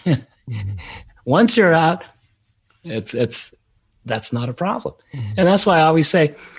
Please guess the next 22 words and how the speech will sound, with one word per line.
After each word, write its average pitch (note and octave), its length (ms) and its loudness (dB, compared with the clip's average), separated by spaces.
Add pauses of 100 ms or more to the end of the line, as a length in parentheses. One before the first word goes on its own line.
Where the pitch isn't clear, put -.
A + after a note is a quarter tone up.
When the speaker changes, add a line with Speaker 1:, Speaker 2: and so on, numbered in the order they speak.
(200)
Speaker 1:
dying E3+ 460 4
is G#2+ 160 0
a G2+ 60 -10
piece B2+ 240 -4
of - 60 -12
cake. D3 500 -8
It's, G#2+ 380 -4 (100)
it's - 340 -6 (480)
no F#3 300 4
problem. F3+ 540 0
<laughs> - 60 -2 (540)
It's A#3+ 260 4
the F#3+ 100 4
coming G3 520 2
back. G3 580 -2 (160)
Speaker 2:
Mm-hmm. - 880 0
Speaker 1:
<laughs> - 0 -
That's C4+ 320 4
the G#3 120 4
hard A3 280 4
part. G3 340 2 (160)
<laughs> A#3+ 720 4